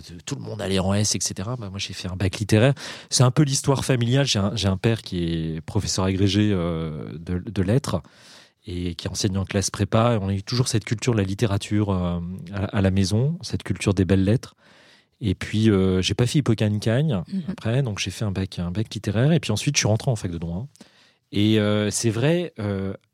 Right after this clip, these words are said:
Speaker 1: quand, quand j'ai fait, euh, j'ai terminé ma, mon,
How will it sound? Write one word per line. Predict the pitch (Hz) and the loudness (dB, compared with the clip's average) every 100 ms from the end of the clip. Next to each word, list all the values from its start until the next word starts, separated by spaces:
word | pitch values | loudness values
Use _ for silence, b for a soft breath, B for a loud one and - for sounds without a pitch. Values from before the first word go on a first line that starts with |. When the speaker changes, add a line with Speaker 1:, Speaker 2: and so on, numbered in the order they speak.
| _ - | _ -14
Speaker 1:
quand, | - 147 123 101 - | -10 -8 -10 -12 -8
quand | - 156 | 0 2
j'ai | 143 | 4
fait, | 127 - 127 117 107 - | 0 2 2 2 0 -4
euh, | 98 92 92 87 87 82 80 - - - | -6 -2 -2 -2 -4 -6 -8 -12 -12 -10
j'ai | 101 110 | -4 -4
terminé | 104 120 117 110 113 107 | 0 0 2 2 4 4
ma, | 92 85 80 76 - - - | 2 0 -2 -4 -8 -14 -12
mon, | 98 90 170 80 | -6 -2 -2 -2